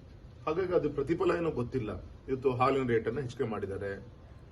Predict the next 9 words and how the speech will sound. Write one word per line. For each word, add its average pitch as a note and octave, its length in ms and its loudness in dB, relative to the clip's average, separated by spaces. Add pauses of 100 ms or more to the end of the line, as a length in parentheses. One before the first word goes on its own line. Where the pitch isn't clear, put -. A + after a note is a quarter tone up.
(1120)
ಡೀಸೆಲ್ C#3+ 300 6
ರೇಟು, C3 280 6
ಪೆಟ್ರೋಲ್ B2 360 0
ರೇಟು A#2 520 2
ಹೈಕ್ C3+ 240 2
ಮಾಡಿದ್ದಾರೆ, G2 600 -2 (460)
ಸಬ್ C3 200 0
ರಿಜಿಸ್ಟ್ರಾರ್ A#2+ 720 4
ಆಫೀಸಲ್ಲಿ A2+ 580 -2